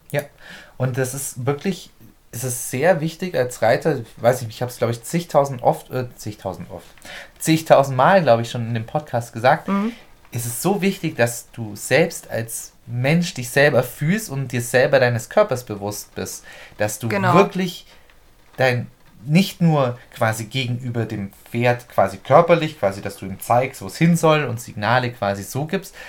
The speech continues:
Speaker 1: sondern auch, dass du dir deiner Atmung bewusst bist und, ähm,
Speaker 2: Wie viel Spannung
Speaker 1: wie
Speaker 2: hast
Speaker 1: viel
Speaker 2: du in deinem
Speaker 1: Spannung
Speaker 2: Körper?
Speaker 1: in deinem Körper, genau,
Speaker 2: Ja.
Speaker 1: dass, dass das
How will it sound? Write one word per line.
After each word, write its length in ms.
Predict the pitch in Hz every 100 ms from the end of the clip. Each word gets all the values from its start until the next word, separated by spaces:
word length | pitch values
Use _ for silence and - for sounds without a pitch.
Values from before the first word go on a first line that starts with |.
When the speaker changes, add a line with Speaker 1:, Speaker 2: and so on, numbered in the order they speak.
| - -
Speaker 1:
sondern 360 | 123 123 120
auch, 280 | 113 123 - - - -
dass 260 | 113 113 -
du 240 | 123 117
dir 220 | 113 117 104
deiner 360 | 104 104 -
Atmung 360 | - 160 185 175
bewusst 480 | 165 160 180 180 -
bist 360 | 185 208 - - - - -
und, 300 | 135 156 156 - - - _ - - _ -
ähm, 380 | 123 120 113 110
Speaker 2:
Wie 160 | 190 226
viel 140 | 233
Spannung 460 | - - 202 320 277
Speaker 1:
wie 40 |
Speaker 2:
hast 100 | 202
Speaker 1:
viel 100 | 160
Speaker 2:
du 60 | 202
in 60 |
deinem 80 | 180
Speaker 1:
Spannung 200 | 151 202
Speaker 2:
Körper? 120 | 175
Speaker 1:
in 60 | 151
deinem 180 | 143 139
Körper, 340 | 180 190 151
genau, 280 | 123 156 156
Speaker 2:
Ja. 160 | 202 - - 135
Speaker 1:
dass, 260 | 143 143
dass 240 | - 147 -
das 400 | 147 139 -